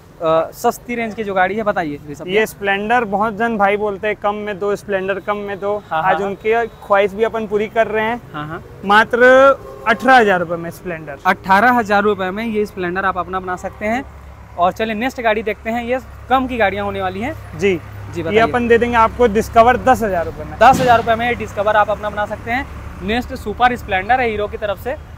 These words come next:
Speaker 2: ये उन्नीस model है, सबसे डिमांडेड बी एस फ़ोर गाड़ी, बैठा इंजन हुआ।
Speaker 1: जी।
Speaker 2: ये पैंतालीस हज़ार रुपये।
Speaker 1: पैंतालीस हज़ार रुपये में उन्नीस मॉडल। टीवीएस की Radeon है, उससे पहले एक Discover है। Discover को बताइए ऋषभ भैया।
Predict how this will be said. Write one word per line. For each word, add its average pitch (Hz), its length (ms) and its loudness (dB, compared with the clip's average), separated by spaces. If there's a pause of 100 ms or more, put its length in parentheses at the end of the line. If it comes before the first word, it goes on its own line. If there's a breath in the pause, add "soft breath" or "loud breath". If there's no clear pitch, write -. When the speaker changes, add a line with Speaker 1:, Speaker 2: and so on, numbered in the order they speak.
Speaker 2:
ये 202 60 0
उन्नीस 226 400 -2
model 240 360 4
है, 254 200 4
सबसे 233 320 -2
डिमांडेड 214 500 0
बी 190 140 -2
एस 202 160 0
फ़ोर 226 200 0
गाड़ी, 180 220 4
बैठा 180 300 -2
इंजन 214 320 -4
हुआ। 208 220 0 (140)
Speaker 1:
जी। 170 240 -2 (300)
Speaker 2:
ये 196 100 2
पैंतालीस 185 480 0
हज़ार 156 160 -6
रुपये। 143 200 -16 (120)
Speaker 1:
पैंतालीस 185 520 -2
हज़ार 202 160 -2
रुपये 190 200 -10
में 269 100 -8
उन्नीस 214 320 -8
मॉडल। 156 260 -8 (480 loud breath)
टीवीएस 262 460 -2
की 262 100 -8
Radeon 226 420 -2
है, 247 180 -2
उससे 214 180 -8
पहले 233 240 0
एक 196 80 -10
Discover 196 420 -2
है। 220 100 -2
Discover 196 380 -4
को 208 80 -10
बताइए 190 240 -10
ऋषभ 180 200 -14
भैया। 165 180 -12